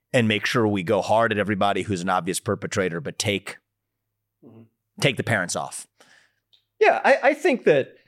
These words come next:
Speaker 1: I mean, that's the way
Speaker 2: Let me
Speaker 1: the
Speaker 2: put it this
Speaker 1: system
Speaker 2: way.
Speaker 1: works, right? I
Speaker 2: If,
Speaker 1: mean, that's
Speaker 2: if
Speaker 1: the way the
Speaker 2: the, if the
Speaker 1: executive branch
Speaker 2: question
Speaker 1: works.
Speaker 2: is, would that be an abuse of prosecutorial discretion? No.
Speaker 1: I don't think so.
Speaker 2: No.
Speaker 1: Or, or an abuse of executive authority. I don't think so. I mean,
Speaker 2: No,
Speaker 1: I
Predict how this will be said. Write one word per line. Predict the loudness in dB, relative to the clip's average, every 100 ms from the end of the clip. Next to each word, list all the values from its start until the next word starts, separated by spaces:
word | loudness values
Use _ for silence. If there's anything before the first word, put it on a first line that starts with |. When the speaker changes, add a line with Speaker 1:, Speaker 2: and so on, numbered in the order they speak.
| 0
Speaker 1:
I | 4
mean, |
that's | 4 6
the | 6
way |
Speaker 2:
Let | 8
me |
Speaker 1:
the |
Speaker 2:
put | 6
it |
this | 4
Speaker 1:
system | 4
Speaker 2:
way. | 6
Speaker 1:
works, | 4
right? | 6
I | 6
Speaker 2:
If, |
Speaker 1:
mean, |
that's | 6 4
Speaker 2:
if |
Speaker 1:
the | 6
way |
the | 4
Speaker 2:
the, |
if | 4
the |
Speaker 1:
executive | 4 6
branch | 6
Speaker 2:
question | 4 4 4
Speaker 1:
works. | 4
Speaker 2:
is, | 0 -8 _ _ _
would | 4 6 6
that | 4 4
be | 4 4
an | 4
abuse | 2 0 0 -2
of | 0
prosecutorial | 2 2 -2 -2 2 4 2
discretion? | 0 -2 0 0 0 0
No. | 0 -2 -6 _ 0
Speaker 1:
I | 2
don't | 4
think | 2
so. | 0 -4 -8 -20 _ _ 0
Speaker 2:
No. | 0 0 -6 _ _ 4
Speaker 1:
Or, | 4 6
or | 4
an | 2
abuse | 0 0
of | 0
executive | 0 -2 -2
authority. | 0 2 2
I | 2
don't | 0
think | -2
so. | -4 -2
I |
mean, | 4
Speaker 2:
No, |
Speaker 1:
I | 6